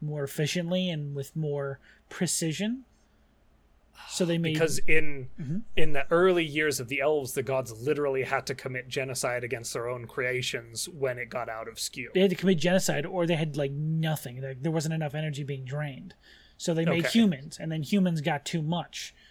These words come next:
Speaker 1: So they dialed that back. And then they were like, "Okay, well, we need a median."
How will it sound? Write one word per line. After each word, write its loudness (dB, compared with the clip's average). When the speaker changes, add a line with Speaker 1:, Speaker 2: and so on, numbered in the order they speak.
Speaker 1:
So -10
they -2
dialed 0
that -2
back. -8
And -2
then -2
they -2
were -2
like, -2
"Okay, -4
well, -2
we -4
need -2
a -2
median." -2